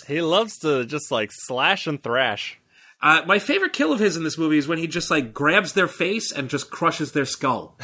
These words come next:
Speaker 1: <laughs>
Speaker 2: Uh, it's, it, it's very cool, uh, very reminiscent of, uh, you know, what Jason Voorhees does from time to time.
Speaker 1: Mm-hmm.
Speaker 2: When he doesn't have a weapon at hand, he's just like, "You know what?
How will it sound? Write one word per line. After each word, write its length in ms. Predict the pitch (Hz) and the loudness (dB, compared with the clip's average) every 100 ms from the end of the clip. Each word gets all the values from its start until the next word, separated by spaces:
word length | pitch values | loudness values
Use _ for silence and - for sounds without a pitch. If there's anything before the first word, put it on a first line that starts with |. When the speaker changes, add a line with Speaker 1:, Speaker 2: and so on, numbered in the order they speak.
| - 165 - | -8 -8 0
Speaker 1:
<laughs> 40 | 214 - - - _ | -2 -2 -8 -10 _
Speaker 2:
Uh, 320 | 139 143 147 143 | 2 4 2 0
it's, 320 | 170 - - - | -4 -4 -10 -2
it, 220 | 165 165 - | -2 -2 -4
it's 260 | 151 - | -4 -4
very 380 | 117 175 208 185 | 0 4 4 4
cool, 560 | - 151 139 131 123 - - - - | 0 0 2 2 0 -4 -18 -14 -2
uh, 240 | 120 120 | 0 0
very 280 | 113 156 180 | 2 4 6
reminiscent 600 | 151 143 139 135 139 117 | 4 4 0 0 -4 -6
of, 340 | 120 123 117 117 | -6 -4 -4 -2
uh, 200 | 113 110 | -2 -2
you 160 | 110 | -4
know, 120 | 117 | -4
what 140 | 104 101 | -6 -2
Jason 340 | 143 135 123 | -2 -2 -4
Voorhees 440 | 110 127 120 113 107 | -2 -2 0 -4 -4
does 260 | 110 107 | -6 -6
from 140 | - 107 | -10 -10
time 240 | 117 107 | -8 -8
to 60 | 104 | -8
time. 360 | 120 107 104 - - - | -6 -6 -8 -12 -20 -4
Speaker 1:
Mm-hmm. 140 | 156 | 0
Speaker 2:
When 80 | 160 | 2
he 80 | 147 | 4
doesn't 180 | 202 190 | 4 4
have 120 | 170 | 4
a 40 | |
weapon 280 | 143 139 139 | 4 4 2
at 100 | 123 | 0
hand, 340 | 127 123 117 | 0 -2 -2
he's 140 | 123 123 | -4 -4
just 180 | 139 143 | -4 -4
like, 200 | 135 214 | -4 -2
"You 40 | |
know 120 | 269 | -4
what? 340 | 240 233 226 | 2 2 0